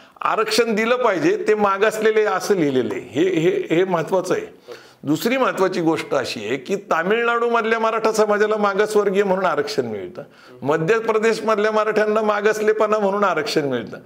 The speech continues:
महाराष्ट्रातल्या मराठा समाजाला मात्र खुल्या वर्गात स्पर्धा करावी लागते. तर एकूण जर अभ्यास केला, तर वर्गवारीमध्ये, वर्णव्यवस्थेमध्ये मराठा समाज मागासलेला आणि शूद्र ठरतो,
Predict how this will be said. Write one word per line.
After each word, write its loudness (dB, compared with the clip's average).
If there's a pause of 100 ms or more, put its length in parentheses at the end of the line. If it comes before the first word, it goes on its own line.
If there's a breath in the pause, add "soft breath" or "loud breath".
(320 loud breath)
महाराष्ट्रातल्या -2
मराठा 0
समाजाला -2
मात्र -2 (120)
खुल्या 2
वर्गात 0
स्पर्धा -2
करावी -8
लागते. -14 (440 loud breath)
तर 0 (100)
एकूण 0
जर 2
अभ्यास 0
केला, 0
तर -4
वर्गवारीमध्ये, 0 (560 loud breath)
वर्णव्यवस्थेमध्ये 0 (340 loud breath)
मराठा 0
समाज -4
मागासलेला -2
आणि -4
शूद्र -2
ठरतो, -6